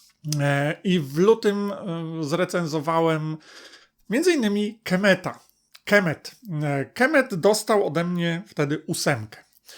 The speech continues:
I jeżeli nadążacie mniej więcej za tym, co czasami mówię, jeżeli słyszeliście różnego rodzaju mojego, moje topki czy opowiastki o grach, mm, Area Control,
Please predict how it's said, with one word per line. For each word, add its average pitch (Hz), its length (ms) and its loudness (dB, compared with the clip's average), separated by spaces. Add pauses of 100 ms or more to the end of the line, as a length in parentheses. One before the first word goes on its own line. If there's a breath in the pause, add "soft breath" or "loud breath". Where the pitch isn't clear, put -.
(600 loud breath)
I 233 480 2 (480)
jeżeli 226 760 0 (760)
nadążacie 180 680 2
mniej 151 160 0
więcej 156 320 -2
za 143 180 -2
tym, 143 200 -4
co 135 200 -2
czasami 143 500 -4
mówię, 147 600 0 (420)
jeżeli 143 420 -2
słyszeliście 147 840 0
różnego 139 360 -2
rodzaju 143 280 -2
mojego, 139 400 -2
moje 147 260 0
topki 196 480 -6
czy - 160 -6
opowiastki 143 680 -4
o 160 100 -4
grach, 143 520 0
mm, 156 280 -8
Area 143 340 0
Control, 175 500 -2